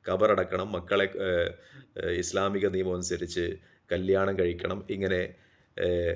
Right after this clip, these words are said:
കല്യാണം കഴിക്കുന്ന സമയത്ത് വന്നിട്ട് "ആമീൻ, ആമീൻ" എന്നിങ്ങനെ പറയും. മക്കളെ കല്യാണം കഴിക്കുന്ന സമയത്ത് ചില പ്രത്യേക സമയങ്ങളിൽ മാത്രം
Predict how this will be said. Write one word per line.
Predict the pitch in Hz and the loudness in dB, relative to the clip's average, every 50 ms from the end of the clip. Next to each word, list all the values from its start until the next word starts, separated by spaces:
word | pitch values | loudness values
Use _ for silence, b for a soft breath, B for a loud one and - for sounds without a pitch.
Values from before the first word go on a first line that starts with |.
| - | -2
കല്യാണം | - - 101 101 101 101 104 107 101 | 0 0 2 4 4 4 4 4 4
കഴിക്കുന്ന | 95 90 90 - 92 90 | 2 2 2 0 -2 -2
സമയത്ത് | - 90 90 90 90 | -2 -2 -2 0 0
വന്നിട്ട് | 92 90 90 90 - 90 90 90 | 0 0 -2 -4 -2 -2 0 0
"ആമീൻ, | 92 95 98 104 107 110 110 113 113 117 117 120 120 120 113 104 - - - - - | 0 0 0 0 0 0 2 4 6 6 6 6 6 4 2 0 -6 -14 -14 -6 -2
ആമീൻ" | 95 95 98 98 101 110 110 110 117 113 117 113 113 117 117 117 117 - | 0 0 0 0 0 -2 0 0 2 2 2 2 4 4 2 2 0 -2
എന്നിങ്ങനെ | - 98 95 90 92 90 90 | -6 -6 -4 -2 -2 -2 -2
പറയും. | 90 87 90 95 117 | -2 0 0 0 -2
മക്കളെ | 117 95 92 92 92 92 | -2 -4 -2 -2 -2 -2
കല്യാണം | 92 92 90 90 90 90 87 | -2 -2 -2 -2 -2 -2 -2
കഴിക്കുന്ന | 85 87 87 87 87 - | -2 -2 -2 -4 -6 -6
സമയത്ത് | 87 85 85 85 85 - - - - _ _ _ _ _ _ _ _ _ _ _ - - _ _ - | -4 -4 -4 -4 -2 -2 -4 -4 -6 _ _ _ _ _ _ _ _ _ _ _ -20 -20 _ _ 2
ചില | - 156 156 | 6 8 8
പ്രത്യേക | 151 - - - - 165 175 175 175 | 8 6 4 4 8 10 10 10 10
സമയങ്ങളിൽ | 170 165 127 123 117 110 107 110 101 | 8 6 4 4 4 2 2 2 2
മാത്രം | 98 95 90 90 87 87 - - - - | 2 0 -2 -2 -4 -6 -6 -4 -4 -6